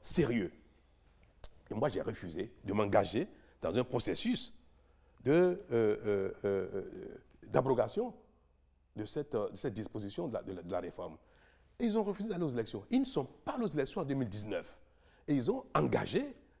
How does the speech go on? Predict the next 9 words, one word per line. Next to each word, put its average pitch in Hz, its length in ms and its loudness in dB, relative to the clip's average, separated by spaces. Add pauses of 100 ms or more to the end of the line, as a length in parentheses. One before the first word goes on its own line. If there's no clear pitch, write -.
(260)
des 127 240 2
épreuves, 214 300 4 (100)
une 139 120 2
épreuve 123 220 0
de 202 80 0
force - 440 0 (400)
dans - 100 -6
la - 120 -2
rue, 254 240 2